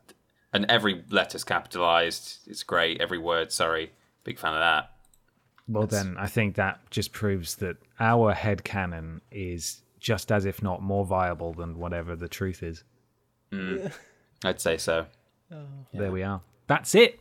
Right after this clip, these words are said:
Speaker 2: We've made it to the end of the podcast. Thank you
Speaker 3: Yes.
Speaker 2: so much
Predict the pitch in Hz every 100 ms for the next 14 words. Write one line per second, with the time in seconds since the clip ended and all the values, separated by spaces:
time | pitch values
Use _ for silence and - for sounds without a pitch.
0 | - - 151 151 220 208 131 - - 160
1 | 135 135 180 220 226 202 - 180 190 151
2 | 107 135 120 - 117 113 113 - - -
3 | _ _ - 135 - 107 - 127 117 113
4 | 110 - - -